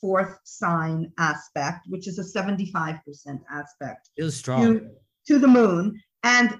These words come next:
Speaker 1: a regular ten sign aspect to the sun, Mercury, Ketu, Venus. So this is like,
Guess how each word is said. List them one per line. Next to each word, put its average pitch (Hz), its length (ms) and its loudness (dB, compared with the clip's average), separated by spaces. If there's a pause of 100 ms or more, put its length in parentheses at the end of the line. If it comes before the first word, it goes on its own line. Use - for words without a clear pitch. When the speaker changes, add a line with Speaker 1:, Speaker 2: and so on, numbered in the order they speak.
(140)
Speaker 1:
a 214 80 0
regular 208 680 0 (200)
ten 247 340 -2
sign 160 460 -6 (100)
aspect 143 720 -8 (320)
to 214 140 0
the 170 100 -4
sun, 180 400 0
Mercury, 160 520 -2
Ketu, 139 380 -12
Venus. 151 500 -14 (160)
So 170 440 -8
this 254 200 -10
is 349 180 -8
like, 180 320 0